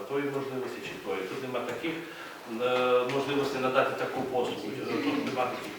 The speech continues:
можливостей. Але це все, е, речі, які, е, людина не повинна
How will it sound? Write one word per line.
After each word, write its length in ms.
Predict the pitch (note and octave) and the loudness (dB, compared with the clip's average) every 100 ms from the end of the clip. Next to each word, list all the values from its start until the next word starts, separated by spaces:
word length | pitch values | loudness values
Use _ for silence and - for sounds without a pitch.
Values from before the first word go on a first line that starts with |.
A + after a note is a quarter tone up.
| G2+ | -8
можливостей. 560 | - F2+ E2+ - - - - - - - - | -8 -6 -6 -6 -8 -8 -10 -10 -10 -4 6
Але 400 | - D#3+ - - | 10 12 10 6
це 120 | D#3+ | 2
все, 200 | - G3+ F#3 - - | 2 4 4 4 2
е, 120 | C3 C3 | 2 4
речі, 500 | - C3+ - B2 B2 | 4 4 2 0 -2
які, 320 | D#3+ D3+ - - B2+ | 0 2 0 -4 0
е, 360 | B2+ B2 A#2+ A#2+ A#2+ - A2 A#2+ | 4 4 4 4 0 -6 -8 -4
людина 580 | C#3 F#3 G#3 D#3+ D3+ A2+ A#2 | -2 2 4 6 4 2 -2
не 60 | C3 | -6
повинна 440 | C3 C#3 D#3+ C#3 | -4 -2 0 0